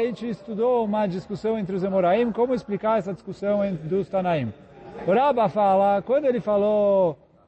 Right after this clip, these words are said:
Kulechem, eh, depo-, quando ele, na hora do juramento ele falou Kulechem,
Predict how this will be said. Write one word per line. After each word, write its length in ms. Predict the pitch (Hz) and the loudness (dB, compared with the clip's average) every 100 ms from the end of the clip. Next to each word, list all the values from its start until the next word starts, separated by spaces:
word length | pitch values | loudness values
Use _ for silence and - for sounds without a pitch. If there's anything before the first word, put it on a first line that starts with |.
| _ | _
Kulechem, 760 | - 208 196 180 185 165 220 254 - - - - - - | -2 0 2 0 0 0 -2 -8 -20 -20 -20 -20 -20 -6
eh, 720 | 156 165 165 165 160 156 147 | -2 0 2 2 2 2 0
depo-, 300 | 143 208 196 | 0 -4 -2
quando 160 | 175 208 | 0 2
ele, 140 | 202 | 2
na 100 | 180 | 2
hora 180 | 202 262 | 4 4
do 120 | 220 | 2
juramento 380 | 202 220 208 185 | 0 -2 -2 -4
ele 80 | 190 | -4
falou 220 | 202 226 | -2 -2
Kulechem, 560 | 208 208 165 190 160 | 0 0 0 0 -4